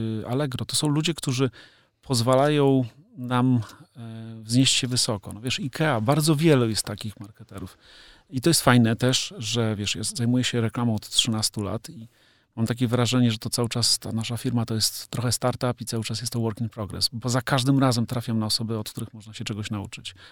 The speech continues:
No a inną sprawą jest to, żeby śledzić dokonania, mm, Davida Drogi w, w Stanach Zjednoczonych, Droga Five, B B H, to są, czy Wyden Kennedy.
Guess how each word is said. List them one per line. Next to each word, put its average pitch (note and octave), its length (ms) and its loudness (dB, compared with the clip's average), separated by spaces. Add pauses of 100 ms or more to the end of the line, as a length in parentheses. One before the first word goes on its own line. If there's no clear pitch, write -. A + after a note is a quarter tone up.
(120)
No C#3+ 100 -2
a D3 60 2
inną F3+ 240 6
sprawą G#2+ 360 -2
jest - 160 -4
to, A#2 180 -10
żeby C#3+ 240 -6
śledzić A#2+ 460 0 (500)
dokonania, A#2 720 0
mm, G#2+ 480 -18
Davida A2+ 360 0
Drogi A2 380 0
w, - 160 -14 (640)
w - 100 -12
Stanach A#2+ 240 2
Zjednoczonych, G2+ 520 -4
Droga G#2+ 240 -4
Five, G2+ 400 -6
B A2 140 -8
B A2+ 160 -14
H, G2+ 400 -4 (360)
to - 100 -12
są, B2+ 400 4
czy - 120 0
Wyden A2+ 300 2
Kennedy. G2 440 -4